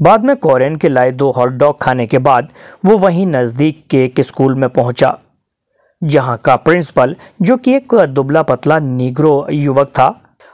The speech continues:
उसने ड्राफ्ट में मेंशन पॉइंट्स में सहमति जताई थी। आगे केन ने अपनी मार्केटिंग स्किल्स का बेजोड़ नमूना दिखाते हुए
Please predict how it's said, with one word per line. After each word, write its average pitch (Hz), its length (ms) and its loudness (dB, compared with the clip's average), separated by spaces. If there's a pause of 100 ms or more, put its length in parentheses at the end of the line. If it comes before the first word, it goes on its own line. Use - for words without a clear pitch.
(100)
उसने 247 260 2
ड्राफ्ट 131 420 -2
में 131 160 0
मेंशन 131 440 -4
पॉइंट्स 123 440 -2
में 180 100 2
सहमति 117 460 -2
जताई 135 360 0
थी। - 500 -6 (640)
आगे 262 220 2
केन 156 200 0
ने 143 120 -2
अपनी 156 240 -2
मार्केटिंग 135 560 -2
स्किल्स 127 360 -4
का 143 140 0
बेजोड़ 127 440 -2
नमूना 123 400 -2
दिखाते 123 420 -2
हुए 131 280 -2